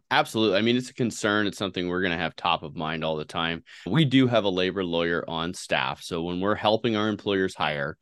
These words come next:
and we are doing this kind of, and somewhat of a side note, you're not wrong that this is a huge risk because hiring in America today is a terrifying prospect and very litigious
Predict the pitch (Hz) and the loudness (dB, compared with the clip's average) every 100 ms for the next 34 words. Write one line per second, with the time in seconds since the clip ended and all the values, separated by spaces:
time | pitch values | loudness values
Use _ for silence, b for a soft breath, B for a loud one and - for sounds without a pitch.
0 | B B B 101 110 131 151 139 135 127 | B B B 2 6 8 8 6 6 6
1 | 117 - 117 101 95 - - 90 82 - | 4 2 0 0 0 -4 -4 -2 -2 -4
2 | - 117 107 - 90 87 - 92 87 82 | -2 2 4 2 -2 -4 0 2 2 -2
3 | 80 78 - B B B - 107 120 127 | -4 -4 -10 B B B 2 6 8 8
4 | 139 107 104 104 92 90 90 - 95 101 | 4 2 2 4 2 0 -4 -2 -2 -2
5 | 87 87 - 87 82 67 69 - - - | -6 -6 -6 -6 -6 -6 -8 -8 -12 -8
6 | 92 - 98 85 82 - 101 113 123 117 | -8 -2 0 0 -2 2 4 4 4 2
7 | - 95 92 87 87 87 92 98 - 82 | 0 0 2 0 0 0 -2 -4 -10 -6
8 | 82 78 76 78 - 98 101 101 95 90 | -2 -2 -4 -10 -2 0 0 0 -2 -2
9 | 87 78 - 80 82 80 82 90 95 - | -2 -2 -2 -6 -6 -6 -2 -2 -4 -4
10 | 92 76 71 - | -6 -6 -10 -12